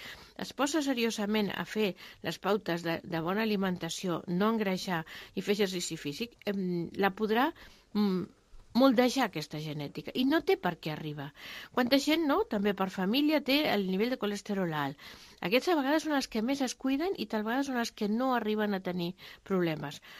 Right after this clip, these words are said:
Actualment ho estem veient fins i tot amb malalties tan greus com el càncer, no? Quan és un càncer d'aquests que es veu que moltes, moltes, per exemple, no?, el càncer de pit en les dones i, no?, i el, en la família hi ha, hi ha una, mm,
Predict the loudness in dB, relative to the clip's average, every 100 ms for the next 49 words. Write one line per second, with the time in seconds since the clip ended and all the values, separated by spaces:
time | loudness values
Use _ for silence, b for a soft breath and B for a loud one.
0 | B -2 0 2 0 -2 -2 0 2 2
1 | 0 -2 -2 -2 0 0 2 0 0 -4
2 | -2 -4 -2 -2 -2 -2 -2 -2 -2 -4
3 | -4 -10 -10 -8 -8 -8 B B B B
4 | 0 0 0 -2 -2 0 0 0 -2 -4
5 | -4 -6 -6 -4 -4 -2 -2 -2 -4 -10
6 | -6 -4 -4 -4 -6 -6 B B B B
7 | -12 -8 -6 -2 -2 -2 -4 -2 -2 -4
8 | -4 -6 -4 -4 -4 -4 -4 -2 -2 -2
9 | 0 0 2 0 -2 B B B -2 0
10 | 2 0 0 -2 -2 -4 -2 -2 -2 -2
11 | -2 -2 -2 -4 B B B 0 2 2
12 | 2 0 0 -4 -2 -2 -2 -4